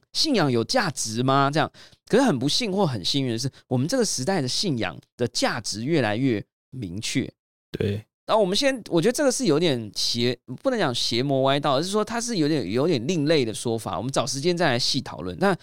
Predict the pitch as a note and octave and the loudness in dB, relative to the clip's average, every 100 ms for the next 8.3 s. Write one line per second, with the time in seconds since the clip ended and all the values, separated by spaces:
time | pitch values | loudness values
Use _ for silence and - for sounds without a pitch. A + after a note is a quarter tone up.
0 | - - C3 A#2 A2 C3 - A2+ A#2+ C3 | -10 -4 0 2 2 0 2 0 0 0
1 | C#3 C3+ A#2+ A2 A#2 G#2 G2+ - _ _ | 0 0 0 0 -2 -2 -6 -6 _ _
2 | - A2+ G2+ - - G2+ G2 - F#2 - | -8 -6 -6 -8 -10 -6 -6 -6 -8 -8
3 | _ _ _ _ _ _ B2 G2+ G2+ F#2 | _ _ _ _ _ _ 0 0 -2 -6
4 | - - B2+ - A#3+ F3+ C#3 A#2+ A#2 - | -12 -4 -2 2 2 4 4 4 2 0
5 | A2+ F2+ A1 G1+ - - - F3+ C#3+ - | -2 -4 -8 -14 -20 -6 0 2 2 2
6 | E3+ - E2 D#2+ C#2+ - G#2+ E2 - _ | 0 0 -10 -10 -6 -4 -4 -6 -14 _
7 | B2 A2 G#3 G3 G#2 G#2 G2+ A2+ C#3 C#3 | -4 0 0 0 -2 -2 -4 -2 -4 -4
8 | C3+ C3 | -4 -4